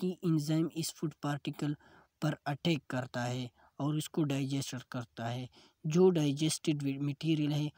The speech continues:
वो सेल में एब्जॉर्ब हो जाता है और अनडाइजेस्टेड मटेरियल ये जाकर, अम, सेल में के साथ फ्यूज हो जाता है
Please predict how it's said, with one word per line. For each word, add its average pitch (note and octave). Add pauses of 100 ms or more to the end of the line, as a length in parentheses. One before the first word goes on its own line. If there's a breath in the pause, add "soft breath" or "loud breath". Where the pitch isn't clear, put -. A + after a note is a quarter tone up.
(280 loud breath)
वो D3
सेल D3 (200)
में D3 (140)
एब्जॉर्ब C#3+
हो C3
जाता A#2+
है B2 (360 loud breath)
और D3
अनडाइजेस्टेड E3
मटेरियल D#3+ (400 soft breath)
ये D#3 (360 soft breath)
जाकर, C#3 (640 soft breath)
अम, C3+ (680)
सेल E3+
में C#3+ (260)
के D3+
साथ D#3 (120)
फ्यूज E3
हो C3
जाता B2+
है B2